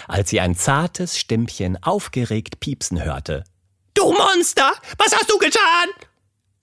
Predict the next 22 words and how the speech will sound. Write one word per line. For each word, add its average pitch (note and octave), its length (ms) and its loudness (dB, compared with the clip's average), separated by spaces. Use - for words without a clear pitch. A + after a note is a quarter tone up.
Tilda G2 280 -4
stützte - 380 -6
sich F2+ 260 -6
auf - 200 -6
ihre G#2+ 280 -6
Ellenbogen. D#2+ 680 -2
Sie A#2+ 200 0
war D3+ 220 4
an D#3 120 2
einem F#2 240 0
Strand C3 540 -2
aus D#2+ 240 -4
glitzerndem F#2+ 680 -4
weißen F2 420 -6
Sand, A2+ 420 -2
aber C#2 200 -4
der - 120 -6
Piepser D#3 460 -8
war D#2 160 -2
nirgendwo C3+ 600 -2
zu D#3+ 200 -10
sehen. D#2 400 -10